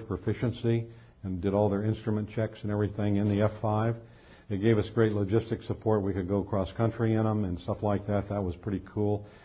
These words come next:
We had some Thunderbird crew chiefs, uh, that came, or painters actually, that came to work on the team after my watch. And I'm told that any time these airplanes went out cross country, whatever pilot was flying it,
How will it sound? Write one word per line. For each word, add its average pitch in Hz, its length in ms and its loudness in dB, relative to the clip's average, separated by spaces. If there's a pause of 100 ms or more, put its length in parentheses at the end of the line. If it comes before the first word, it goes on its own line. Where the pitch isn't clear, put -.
(180)
We 104 80 2
had 101 100 6
some 95 140 -6
Thunderbird 113 560 6
crew 120 200 4
chiefs, 120 440 0
uh, 92 240 0 (160)
that 101 180 -6
came, 107 340 2
or 92 60 -4
painters 95 460 0
actually, 95 400 -2
that 85 120 -6
came 104 200 0
to 92 80 0
work 101 240 -2
on 92 100 0
the 92 80 -2
team 98 260 -2
after 98 280 -2
my 92 160 0
watch. 95 340 0 (640)
And 104 140 2
I'm 101 140 4
told 110 340 8
that 95 100 2
any 123 160 6
time 117 320 4
these 107 180 2
airplanes 107 380 2
went 104 160 2
out 104 240 0
cross 107 240 2
country, 92 460 -2 (340)
whatever 110 240 6
pilot 117 420 6
was 92 220 -2
flying 117 320 6
it, 85 120 0